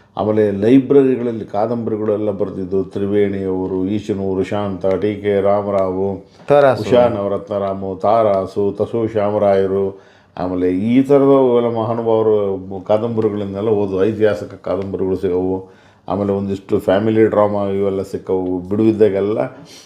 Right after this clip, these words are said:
Speaker 1: ಆ ಲೈಬ್ರರಿಯಲ್ಲಿ ಓದ್ತಾ ಓದ್ತಾ ಇದು ಮಾಡ್ತಾ ಇದ್ದೆ. ಆಮೇಲೆ ಫ್ರೀ ಇದ್ದಾಗ ಬುಕ್ಸ್‌ಗಳು ಬೆಳಗ್ಗೆ ಹೊತ್ತಲ್ಲಿ ಆ ಪೇಪರ್ ಕೊಡೋಕೆ ಹೋದುವಾಗೆಲ್ಲ ಗ್ಯಾಪ್ ಸಿಕ್ಕರೆ ಆ ಪೇಪರಲ್ಲಿ ಓದೋದು.
Speaker 2: ಆಮೇಲೆ ಅದು ಇಷ್ಟೆಲ್ಲ ಮಾಡ್ಕೊಂಡು ನೀವು ಹೊಂಟ್ರಿ ಯಾವಾಗ?
Speaker 1: ಆಮೇಲೆ ಎಂಬತ್ತ ಮೂರಕ್ಕೆ ನಾನು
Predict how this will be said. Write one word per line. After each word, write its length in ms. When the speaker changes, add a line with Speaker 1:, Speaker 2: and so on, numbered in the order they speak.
Speaker 1:
ಆ 60
ಲೈಬ್ರರಿಯಲ್ಲಿ 580
ಓದ್ತಾ 320
ಓದ್ತಾ 360
ಇದು 160
ಮಾಡ್ತಾ 280
ಇದ್ದೆ. 240
ಆಮೇಲೆ 200
ಫ್ರೀ 180
ಇದ್ದಾಗ 240
ಬುಕ್ಸ್‌ಗಳು 500
ಬೆಳಗ್ಗೆ 300
ಹೊತ್ತಲ್ಲಿ 720
ಆ 60
ಪೇಪರ್ 360
ಕೊಡೋಕೆ 340
ಹೋದುವಾಗೆಲ್ಲ 460
ಗ್ಯಾಪ್ 260
ಸಿಕ್ಕರೆ 220
ಆ 40
ಪೇಪರಲ್ಲಿ 480
ಓದೋದು. 640
Speaker 2:
ಆಮೇಲೆ 300
ಅದು 140
ಇಷ್ಟೆಲ್ಲ 540
ಮಾಡ್ಕೊಂಡು 460
ನೀವು 480
ಹೊಂಟ್ರಿ 340
ಯಾವಾಗ? 300
Speaker 1:
ಆಮೇಲೆ 480
ಎಂಬತ್ತ 440
ಮೂರಕ್ಕೆ 640
ನಾನು 600